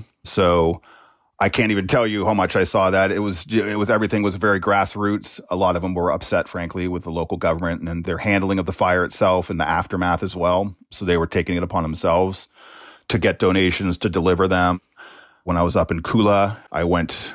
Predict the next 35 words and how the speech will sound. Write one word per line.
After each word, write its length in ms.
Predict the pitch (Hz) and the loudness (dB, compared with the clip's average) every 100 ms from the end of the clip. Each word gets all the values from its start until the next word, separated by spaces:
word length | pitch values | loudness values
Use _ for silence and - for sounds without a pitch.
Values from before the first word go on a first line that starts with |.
| - | -12
with 440 | 101 90 87 78 - _ _ | -2 0 0 -2 -12 _ _
someone 300 | - 101 92 | -2 2 2
to 80 | 95 | 2
the 60 | 90 | 2
Maui 320 | 95 98 101 | 2 2 0
Brewing 320 | 104 110 107 | 2 2 4
Company. 440 | 110 110 110 113 110 _ _ _ _ - | 2 2 0 -2 -4 _ _ _ _ 0
They 520 | 90 90 90 90 85 - - - _ | 2 4 2 0 -4 -10 -20 -20 _
were 460 | - 95 90 87 - _ - | -2 2 4 2 -2 _ -2
gathering 440 | 101 95 95 92 | 0 2 0 0
donations 920 | 92 107 95 95 90 98 92 92 - - | 0 0 2 2 0 -2 -2 -6 -10 -12
to 80 | 92 | -8
deliver 340 | 92 90 87 | -4 -2 -2
to 140 | 85 87 | -2 -2
Lahaina. 600 | 82 85 85 87 87 92 - | 0 -2 -2 -2 -4 -6 -6
When 120 | 85 | -2
I 140 | 85 | 0
was 160 | 85 82 | -2 0
there, 460 | 87 85 82 82 - _ _ _ | 2 4 4 0 -4 _ _ _
there 80 | 90 | -6
was 100 | 92 | -4
a 80 | 87 | -2
massive 460 | 87 95 87 101 | 0 0 0 0
amount 240 | 92 90 85 | 0 0 0
of 120 | - | -2
diapers 640 | 98 107 92 95 92 90 | 0 0 -2 -2 -2 -4
and 140 | 82 85 | -6 -2
dog 320 | 92 95 90 | 0 2 -2
food 560 | - 98 90 90 90 85 | -4 -2 0 0 0 -2
and 600 | 78 78 76 76 - - - _ - - _ | -6 -8 -8 -10 -10 -14 -18 _ -20 -20 _
all 640 | 95 98 101 98 98 92 _ _ - _ _ 110 | 0 2 4 2 0 -4 _ _ -20 _ _ -2
getting 240 | 92 92 | 0 0
piled 340 | - 92 92 | 0 0 0
into 220 | 95 92 92 | -2 -4 -4
trucks 560 | - 95 90 - - | -2 0 -2 -8 -12